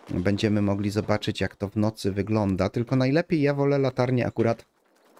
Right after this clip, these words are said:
w nocy stawiać. Słuchajcie, ja bym musiał czas przyspieszyć, żeby nam się zrobił ten marzec na te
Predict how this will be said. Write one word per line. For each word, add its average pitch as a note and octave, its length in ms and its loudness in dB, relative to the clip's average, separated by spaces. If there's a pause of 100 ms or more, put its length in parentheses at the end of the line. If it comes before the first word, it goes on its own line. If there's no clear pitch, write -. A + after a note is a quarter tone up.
(120)
w G2+ 120 -2
nocy B2+ 280 0
stawiać. E2+ 340 -2
Słuchajcie, A#2+ 220 0
ja G2+ 40 0
bym F#2+ 80 0
musiał A2 200 0
czas C#3 200 -2
przyspieszyć, F#2+ 640 -4
żeby F#2+ 240 -2
nam G2 180 -2
się - 140 -6
zrobił G2 320 -2
ten G2 180 -2
marzec G#2 420 0
na F#2+ 120 -2
te F#2+ 200 -2